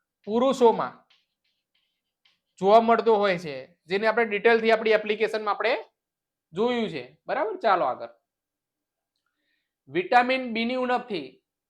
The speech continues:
ખાલી જગ્યા નામનો રોગ થાય છે. વિટામિન બી ની ઉણપથી મિત્રો, ધ્યાન આપો. વિટામિન બી ની ઉણપથી ખાલી જગ્યા નામનો રોગ થાય છે. આ પણ પરીક્ષામાં પૂછાયેલો પ્રશ્ન. આ પણ એક્ઝામમાં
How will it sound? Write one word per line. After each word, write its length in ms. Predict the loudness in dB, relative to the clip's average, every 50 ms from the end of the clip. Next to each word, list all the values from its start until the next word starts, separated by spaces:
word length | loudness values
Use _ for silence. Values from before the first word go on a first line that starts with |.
| _ _ _
ખાલી 240 | 0 0 2 2 2
જગ્યા 280 | 0 0 0 0 0
નામનો 300 | 0 0 0 2 2 2
રોગ 220 | 4 4 2 0 -2
થાય 200 | -6 -6 -6 -6
છે. 140 | -10 -16 -20 -20 _ _ _ _ _ _ _ _ _ _ _ _ _ _ _ _
વિટામિન 560 | -8 -6 0 2 2 2 2 0 -4 -4 -4
બી 140 | -4 -4 -4
ની 100 | -2 -2
ઉણપથી 380 | -2 0 0 0 -2 -2 -4 -10
મિત્રો, 300 | -10 -10 -12 -12 -12 -8
ધ્યાન 220 | -6 -6 -4 -6
આપો. 300 | -8 -12 -16 -20 -20 _ _ _ _ _ _ _ _ _ _ _ _ _ _ _ _ _ _ -10
વિટામિન 560 | -6 -4 -2 2 2 2 2 0 -4 -6 -6
બી 140 | -6 -6 -6
ની 120 | -6 -6 -6
ઉણપથી 580 | -4 -4 -4 -4 -4 -6 -6 -6 -4 -4 -6
ખાલી 300 | -6 -6 -4 -4 -4 -4
જગ્યા 260 | -4 -6 -6 -6 -4
નામનો 260 | -2 -2 -2 0 2 2
રોગ 220 | 2 2 2 0
થાય 160 | 0 -2 -2
છે. 140 | -2 -6 -12 -10 -4
આ 120 | -2 -2 0
પણ 260 | 0 0 -4 -2 0
પરીક્ષામાં 420 | 2 2 2 2 0 -2 -2 -2
પૂછાયેલો 380 | -6 -10 -6 -4 -4 -2 -2 -4
પ્રશ્ન. 300 | -6 -8 -10 -10 _ _ _ _ _ _ _ _ _ _ _ _ _ _ _ _ _ _ _ _ _ _ _ _ _ -4
આ 140 | -2 -2 0
પણ 220 | 0 0 -2 0
એક્ઝામમાં 800 | 0 -2 -2 -2 -4 -4 -4 -4 -4 -2 -2 -4 -4 -8 -14